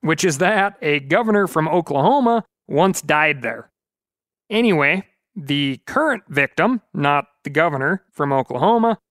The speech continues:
had apparently been missing since the morning of December second. Officers found the body of the twenty-eight-year-old man in a wooded area. His wounds were that of an animal attack. Although there have been less than thirty confirmed mountain lion-related deaths in the U S in the last one hundred years,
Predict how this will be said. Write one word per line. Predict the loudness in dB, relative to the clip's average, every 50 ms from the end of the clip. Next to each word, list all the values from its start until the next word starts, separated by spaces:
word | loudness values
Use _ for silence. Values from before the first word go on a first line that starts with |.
| _ _ -4
had | -2 -2 -2 -2
apparently | -6 -8 -6 -2 -2 0 0 0 0 -2 -2
been | 0 0 0 0 2
missing | 0 0 0 -2 -2 -2 -4 -4
since | -4 -4 -6 -6 -6
the | -6
morning | -4 -2 0 0 0 0 0
of | -4 -4 -6
December | -8 -6 -2 -2 -2 0 0 -2
second. | -2 0 0 0 0 0 -2 -8 _ _ _ _ _ _ _ _ _ _
Officers | -4 -2 0 0 0 0 -2 -4 -2 -2 -2 -2 0
found | 0 0 0 0
the | 0
body | 0 2 2 2 2 0
of | -2 -4
the | -6 -12
twenty-eight-year-old | -6 -2 -2 0 0 0 0 -2 -2 -2 0 2 2 2 0
man | 0 0 2 2 0
in | 0 -2
a | -4
wooded | -4 -2 0 0 0 0 0
area. | 0 0 0 -2 -2 -4 -6 -6 _ _ _ _ _ _ _
His | -4 -2 -2 0
wounds | 2 2 2 2 2 0 0
were | 0 -2 0
that | 2 2 2 2 2
of | 0 0
an | -2 -4
animal | -2 -2 0 0 2 2 2 2 0 0
attack. | 0 -2 -4 -4 -4 -8 -14 -20 _ _ _ _ _ _ _ _ -2
Although | 0 0 2 2 2 2
there | 2 2 0
have | 0 -2
been | -2 -2 -2 -2 0
less | 0 0 0 0 -4
than | -4 -4 -4 -4
thirty | -4 -6 -4 -4 -2 -2 -2 -4 -4
confirmed | -2 -4 -4 -2 -2 -2 0 0 0 2
mountain | 2 2 2 0 0 0
lion-related | 0 0 2 2 0 0 0 0 0 0 -2 -2 -4 -4 -4
deaths | -2 -2 -2 -2 -4 -6
in | -6 -4 -4
the | -6
U | -4 -2 -2 0 0
S | 2 0 0 -2 -2 -6 -8
in | -6 -4
the | -2 0
last | 2 2 2 0 0 -2
one | -4 -4 -2
hundred | -2 -4 -4 -4 -4 -6 -4
years, | -4 -2 0 0 0 0 -2 -2